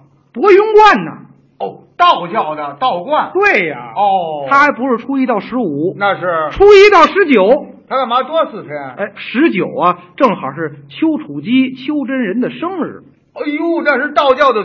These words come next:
Speaker 2: 祖师爷。
Speaker 1: 对呀。
Speaker 2: 他生日。
Speaker 1: 一提博云观，谁不知道啊？
Speaker 2: 那是。
Speaker 1: 摸石猴去。
Speaker 2: 对。
Speaker 1: 啊，说那
Speaker 2: 摸这石猴特幸运。
Speaker 1: 啊，说能发财。
Speaker 2: 对，能发财。
Speaker 1: 这就是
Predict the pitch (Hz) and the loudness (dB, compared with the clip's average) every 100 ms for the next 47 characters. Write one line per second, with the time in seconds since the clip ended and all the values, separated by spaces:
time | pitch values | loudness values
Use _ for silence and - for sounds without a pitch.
0 | 170 160 156 285 240 240 311 285 294 269 | -8 -16 -12 -8 -2 0 0 0 2 2
1 | 233 214 196 190 175 240 226 185 - 285 | 2 2 0 -2 -4 -6 -8 -8 -2 -2
2 | 226 302 285 302 302 277 226 233 226 233 | 0 -2 0 2 4 2 2 0 2 4
3 | 240 226 214 233 220 202 208 214 269 254 | 6 6 4 4 2 -2 0 2 2 2
4 | 262 226 233 233 214 330 349 381 - - | -2 0 0 0 0 6 6 6 2 -10
5 | - 196 269 339 302 214 - 302 - 294 | -14 -2 4 4 2 -2 -6 -8 -4 -4
6 | - 320 208 - 262 196 208 185 233 277 | 0 -2 -2 -6 -12 -8 -6 -4 -4 -2
7 | 294 311 285 233 233 294 302 349 294 269 | -2 0 -2 -2 -2 -2 2 4 4 2
8 | 294 294 269 254 262 - 160 220 160 151 | -2 0 0 0 -2 -10 -10 -8 -6 -8